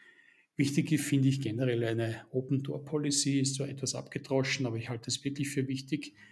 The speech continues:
dass man als Manager gut erreichbar ist und, äh, eben zur Verfügung steht. Was bekommt man dann zurück, wenn man,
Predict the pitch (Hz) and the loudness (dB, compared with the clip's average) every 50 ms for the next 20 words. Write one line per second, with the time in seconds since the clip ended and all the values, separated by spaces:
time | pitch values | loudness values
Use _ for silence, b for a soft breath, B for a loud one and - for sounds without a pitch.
0 | B B B B B B _ - - - 127 117 - - 123 117 120 135 139 139 | B B B B B B _ -8 -4 -4 -2 -2 -2 -2 -2 -2 -2 0 0 2
1 | - 131 131 - 143 143 135 113 - - 131 131 - - - 143 147 160 170 165 | 0 0 0 0 0 0 0 0 0 -2 -2 -4 -2 0 0 2 2 4 2 2
2 | - B B B B B B B B B B _ - 143 135 135 139 139 135 135 | 0 B B B B B B B B B B _ -2 2 4 6 6 6 4 4
3 | 139 139 127 127 127 127 131 - - 127 127 139 143 143 143 - - - - _ | 4 4 6 6 4 4 2 2 0 0 4 6 6 6 4 2 -2 -8 -16 _
4 | _ _ _ _ - - 135 143 156 - - 202 202 196 135 - - - - - | _ _ _ _ -2 0 2 4 4 4 2 0 0 0 -2 -4 -6 -8 -8 -10
5 | - - - - _ _ _ _ B B B B B B B B B B B B | -12 -12 -18 -20 _ _ _ _ B B B B B B B B B B B B
6 | B B B _ _ _ _ _ _ _ _ _ _ _ _ - 214 127 120 120 | B B B _ _ _ _ _ _ _ _ _ _ _ _ -8 -2 -2 0 0
7 | - - 165 - - 131 113 131 151 - 175 170 170 165 147 131 - - 127 107 | 2 0 0 0 2 0 0 0 0 2 4 4 4 4 4 2 4 2 2 2
8 | 117 151 190 - - - 185 170 170 165 165 170 165 165 | 2 2 0 0 -2 0 2 4 6 6 6 6 6 4